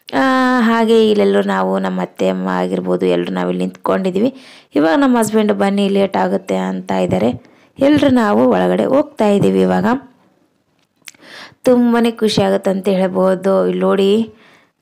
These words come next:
ಗಂಟೆ ಹೊಡೆಯೋದಕ್ಕೆ ಸಿಗ್ತಾ ಇಲ್ಲ, ಅಷ್ಟು ಜನ ಇದ್ದಾರೆ. ಇದು, ಆ, ಒಳಗಡೆ ದೇವಸ್ಥಾನಗಡೆ. So ನಮ್ಮ ಹಸ್ಬೆಂಡ್ ಬಂದು ಇಲ್ಲಿ ಕಾಯಿನ, ಆ, "ನಾನು ಒಡ್ಸ್ಕೊಂಡು ಬರ್ತೀನಿ, ಟಿಕೆಟ್ ತೊಗೊಂಡು ಬಂದೀನಿ" ಅಂದ್ರೆ ಇವಾಗ ಹೋಗ್ತಾ ಇದ್ದಾರೆ. ಹಾಗೆ ನಾನು ಇಲ್ಲೆಲ್ಲರೂ ನಿಂತ್ಕೊಂಡು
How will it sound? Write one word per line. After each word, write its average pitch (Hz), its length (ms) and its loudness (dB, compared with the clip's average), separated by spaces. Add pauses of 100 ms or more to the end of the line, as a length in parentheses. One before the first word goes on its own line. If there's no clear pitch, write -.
ಗಂಟೆ 214 520 0
ಹೊಡೆಯೋದಕ್ಕೆ 233 600 2
ಸಿಗ್ತಾ 220 360 -2
ಇಲ್ಲ, 202 180 2
ಅಷ್ಟು - 380 -2
ಜನ 190 260 0
ಇದ್ದಾರೆ. 208 500 2
ಇದು, 285 460 0 (100)
ಆ, 190 100 0
ಒಳಗಡೆ 185 600 0
ದೇವಸ್ಥಾನಗಡೆ. 190 1080 -2 (260)
So 226 200 4
ನಮ್ಮ 202 180 0
ಹಸ್ಬೆಂಡ್ 196 340 0
ಬಂದು 196 220 0
ಇಲ್ಲಿ 190 320 0
ಕಾಯಿನ, 185 560 -2 (500)
ಆ, 220 160 -2
"ನಾನು 202 280 0
ಒಡ್ಸ್ಕೊಂಡು 202 400 0
ಬರ್ತೀನಿ, 190 420 -2
ಟಿಕೆಟ್ 185 400 -4
ತೊಗೊಂಡು 185 300 0
ಬಂದೀನಿ" 180 340 -2
ಅಂದ್ರೆ 196 220 -4
ಇವಾಗ 202 180 0
ಹೋಗ್ತಾ 185 420 -2
ಇದ್ದಾರೆ. 202 360 2
ಹಾಗೆ 254 340 0
ನಾನು 240 260 2
ಇಲ್ಲೆಲ್ಲರೂ 196 360 2
ನಿಂತ್ಕೊಂಡು 196 600 -2